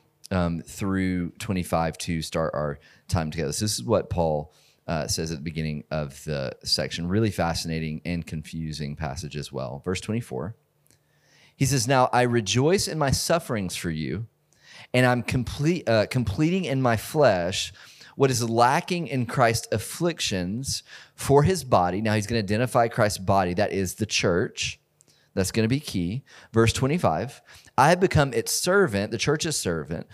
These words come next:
"according to God's commission that was given to me, uh, for you to make the word of God fully known." Okay, so two things here that stick out immediately. The first thing is that Paul says he's going to rejoice in his sufferings. The second thing that he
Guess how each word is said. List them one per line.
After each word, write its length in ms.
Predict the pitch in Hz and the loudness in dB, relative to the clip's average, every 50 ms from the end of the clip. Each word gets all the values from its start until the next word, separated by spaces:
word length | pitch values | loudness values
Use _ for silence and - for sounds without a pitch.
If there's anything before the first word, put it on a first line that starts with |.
| - - - - - | -20 -20 -14 -4 -2
"according 420 | 117 - - - 165 165 175 185 175 | -2 0 4 4 4 4 4 2 0
to 100 | - 151 | -2 2
God's 280 | 117 127 120 113 - | 6 6 6 6 4
commission 640 | - - 127 117 117 131 156 180 202 - - 151 123 120 | 0 0 0 2 2 2 2 2 2 2 0 0 0 0
that 100 | 120 - | 0 -2
was 120 | 117 107 | -4 -4
given 300 | 101 139 147 156 190 190 | 0 0 0 0 0 -2
to 120 | 190 151 | -2 -2
me, 380 | 123 110 101 92 90 92 98 107 - - - _ - - - | 0 0 0 0 0 -2 -4 -6 -10 -14 -20 _ -20 -8 -2
uh, 180 | - 113 107 107 | 0 0 0 0
for 440 | - - - - 196 202 233 233 208 | -2 -8 -6 -2 0 4 4 4 4
you 380 | 151 107 98 92 87 92 92 - - - _ - | 4 2 0 0 0 -2 -4 -6 -12 -20 _ -2
to 120 | - 135 | 0 0
make 280 | 127 131 139 151 170 - | 2 4 2 2 2 2
the 80 | 190 156 | 0 2
word 260 | 123 120 113 113 117 | 4 4 4 4 4
of 100 | 113 95 | 0 0
God 360 | 101 92 87 90 87 85 95 - _ _ _ _ - _ _ _ _ | 0 0 0 0 -2 -4 -8 -18 _ _ _ _ -20 _ _ _ _
fully 380 | - - - 120 107 104 101 95 | -12 -4 0 2 2 2 2 0
known." 160 | 85 82 - | 0 -2 -2
Okay, 240 | 107 113 - 98 90 | -2 0 0 0 0
so 120 | - 107 | 0 -4
two 300 | - - - 170 180 185 | -4 -2 0 0 0 0
things 300 | - 147 107 95 87 - | 0 0 -2 -2 -2 -4
here 120 | 92 90 | -4 -4
that 100 | 87 85 | -4 -4
stick 240 | - - 98 87 - | -6 -6 -6 -4 -2
out 120 | 82 82 85 | -2 -2 -2
immediately. 560 | 87 101 104 92 80 - - - 71 78 - _ - _ _ - | -2 -4 -4 -4 -6 -8 -8 -10 -12 -12 -14 _ -20 _ _ 0
The 120 | - 123 | 0 0
first 440 | 113 - - - 214 233 240 - - | 0 2 2 2 2 2 2 0 -4
thing 220 | - 117 110 110 107 | -2 -2 -2 -2 -2
is 140 | 107 95 | -2 -2
that 120 | - - - | -2 -4 -2
Paul 220 | - 123 117 120 | 2 2 2 2
says 200 | - 123 113 - | 2 0 -2 -2
he's 140 | 127 120 110 | -2 -4 -4
going 200 | - 117 117 107 | -2 -4 -4 -4
to 160 | - 113 104 | -4 -4 -4
rejoice 520 | 95 95 90 85 101 101 110 120 120 120 - | -4 -6 -6 -4 -2 0 0 0 0 -2 -4
in 100 | 110 101 | -4 -4
his 120 | 104 95 | -4 -4
sufferings. 640 | - 95 85 - - 65 53 53 - - - - _ _ _ _ _ _ _ _ _ _ _ _ _ _ _ _ _ _ _ _ _ _ _ _ - - - _ | -4 -6 -6 -8 -8 -12 -12 -12 -14 -14 -16 -16 _ _ _ _ _ _ _ _ _ _ _ _ _ _ _ _ _ _ _ _ _ _ _ _ -20 -20 -16 _
The 120 | - 127 127 | 2 2 2
second 500 | - - - 202 233 - - 185 123 107 | 2 4 2 2 0 0 -2 -6 -2 0
thing 220 | 110 98 92 90 | 0 0 0 0
that 180 | 87 87 - - | 0 -2 -2 -2
he 300 | - 92 87 82 78 | -2 -2 -2 -4 -4